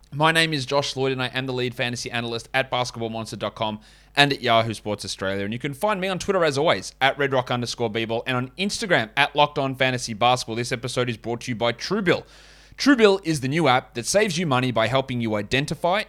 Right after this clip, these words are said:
and stop paying for the subscriptions that you don't want or need, and can even negotiate better deals on those that you want to keep. Thank you also for making Locked On Fantasy Basketball your first listen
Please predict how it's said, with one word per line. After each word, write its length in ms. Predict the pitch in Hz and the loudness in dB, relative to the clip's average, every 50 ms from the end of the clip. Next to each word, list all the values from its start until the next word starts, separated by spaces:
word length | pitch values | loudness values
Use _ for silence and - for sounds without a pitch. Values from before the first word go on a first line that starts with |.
| _ | _
and 100 | 120 123 | -6 -6
stop 300 | - - - 208 - - | -6 -4 -4 -6 -6 -2
paying 220 | - 170 170 170 170 | -2 -2 -2 -2 -4
for 140 | 170 160 139 | -6 -6 -6
the 120 | 131 135 | -6 -6
subscriptions 640 | - - 127 123 - - 147 135 - - 131 120 120 | -6 -6 -8 -10 -8 -8 -8 -8 -6 -6 -6 -8 -8
that 120 | - 82 | -8 -8
you 100 | 113 110 | -8 -2
don't 240 | 107 113 113 110 95 | -2 -2 -2 -2 -2
want 280 | 110 135 175 185 175 143 | 0 0 0 0 0 -2
or 80 | 123 | -2
need, 320 | 113 110 117 120 123 120 113 | -2 -2 -2 -2 -2 -4 -4
and 160 | 110 113 110 | -6 -8 -8
can 200 | - 131 135 - | -8 -8 -10 -8
even 380 | - 151 165 180 156 175 175 156 | -4 -2 -2 -2 -2 -4 -2 -2
negotiate 720 | 139 120 - - 123 127 123 - - 123 113 113 107 - - | -4 -2 0 0 0 2 0 0 -2 0 0 0 -2 -2 0
better 160 | 123 123 117 | 0 0 0
deals 340 | 101 110 113 113 113 107 107 - | -2 -4 -2 -2 -2 -4 -6 -8
on 160 | 107 104 104 | -8 -6 -4
those 320 | 104 107 110 110 107 104 | -4 -2 -2 -2 -4 -6
that 80 | - 104 | -10 -10
you 120 | 104 101 | -10 -10
want 260 | 92 98 98 101 - - | -8 -6 -8 -8 -8 -12
to 80 | 95 | -16
keep. 280 | - - 92 82 - - _ - - - _ _ _ | -14 -14 -16 -16 -16 -20 _ -20 -20 -20 _ _ _
Thank 220 | - 185 214 208 196 | 0 0 0 0 -2
you 80 | 170 | -2
also 320 | 156 165 165 - - 139 127 | -2 -2 -2 -2 -2 -2 -2
for 120 | - 127 | -2 -4
making 340 | 120 120 117 113 - 113 113 | -4 -4 -4 -4 -6 -6 -2
Locked 240 | 117 120 123 - 120 | -2 -2 -2 -2 -6
On 100 | 110 107 | -6 -2
Fantasy 340 | - 113 110 110 104 - 104 | -2 -2 -2 -2 -4 -6 -4
Basketball 380 | 95 104 104 101 - - 101 | -2 -2 -2 -4 -4 -8 -8
your 140 | 98 98 98 | -6 -6 -8
first 400 | - - 127 127 123 123 - 110 | -6 -4 -2 -2 -2 -4 -4 -6
listen 300 | 123 127 - - 98 | -6 -4 -4 -6 -8